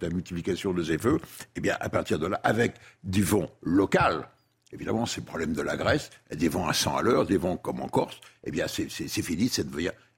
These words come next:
incontrôlable. N'oublions pas aussi qu'au Canada, parce que vous avez eu un dôme de chaleur, parce qu'il fait trente, trente-cinq degrés, la forêt, c'est l'équivalent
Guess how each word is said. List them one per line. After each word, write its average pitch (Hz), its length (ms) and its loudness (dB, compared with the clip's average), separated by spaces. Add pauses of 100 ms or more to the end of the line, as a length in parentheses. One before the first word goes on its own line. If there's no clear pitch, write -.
(120)
incontrôlable. 98 600 0 (180)
N'oublions 104 400 4
pas 98 140 2
aussi 95 320 2
qu'au 80 120 -2
Canada, 127 680 0 (260)
parce - 140 -2
que - 80 0
vous 98 120 2
avez 90 160 2
eu 85 80 0
un 78 100 -2
dôme 104 260 4
de 78 100 -2
chaleur, 123 440 0
parce - 120 -12
qu'il - 140 -6
fait 92 140 -4
trente, 104 320 -2 (100)
trente-cinq 87 400 -4
degrés, 90 380 2 (480)
la - 60 -2
forêt, 127 580 2
c'est 113 240 2
l'équivalent 113 680 4